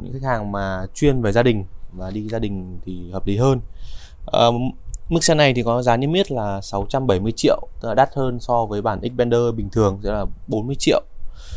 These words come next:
Ờ, hiện nay thì giá bán và chương trình khuyến mại trong tháng này thì, ờ, cũng đang có chương trình hỗ trợ là năm mươi phần trăm thuế, tức là chúng ta giảm đâu đó vào khoảng ba mươi, ba mươi hai triệu. Và cái này thì, ờ, cụ thể hơn về khuyến mại thì các bác vui lòng liên hệ trực tiếp với em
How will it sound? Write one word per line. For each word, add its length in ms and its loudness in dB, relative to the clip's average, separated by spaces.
Ờ, 140 0
hiện 140 2
nay 140 6
thì 100 0
giá 140 6
bán 460 2
và 100 -2
chương 100 -4
trình 100 -4
khuyến 160 0
mại 220 4
trong 160 -4
tháng 160 -4
này 280 -2
thì, 160 -6
ờ, 180 -10
cũng 100 -8
đang 140 0
có 100 -4
chương 140 -4
trình 140 -2
hỗ 120 -2
trợ 320 2
là 60 -2
năm 140 -2
mươi 100 -2
phần 100 -2
trăm 180 0
thuế, 380 2
tức 60 -6
là 60 -6
chúng 100 -2
ta 80 -2
giảm 240 -4
đâu 100 -4
đó 200 0
vào 120 -4
khoảng 220 -8
ba 140 2
mươi, 240 0
ba 100 4
mươi 60 -2
hai 180 -2
triệu. 220 4
Và 120 0
cái 100 0
này 120 4
thì, 280 -2
ờ, 340 -2
cụ 160 -2
thể 120 6
hơn 260 2
về 80 2
khuyến 200 0
mại 200 2
thì 60 -4
các 80 -6
bác 240 -2
vui 160 -4
lòng 140 0
liên 100 0
hệ 20 -6
trực 200 -6
tiếp 200 6
với 100 4
em 120 0